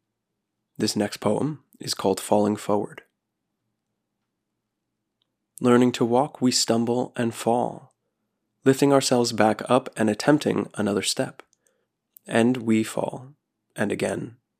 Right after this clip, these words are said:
and again we fall, until one day we can hold ourselves on one leg. Yet we do not stand still. We step with momentum.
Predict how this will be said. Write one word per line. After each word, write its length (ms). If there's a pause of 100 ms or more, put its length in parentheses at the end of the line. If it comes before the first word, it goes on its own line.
(220)
and 140
again 260
we 120
fall, 420 (1040)
until 400
one 220
day 240
we 160
can 140
hold 460
ourselves 520
on 260
one 200
leg. 340 (880)
Yet 160
we 140
do 180
not 260
stand 320
still. 420 (580)
We 140
step 440
with 360
momentum. 720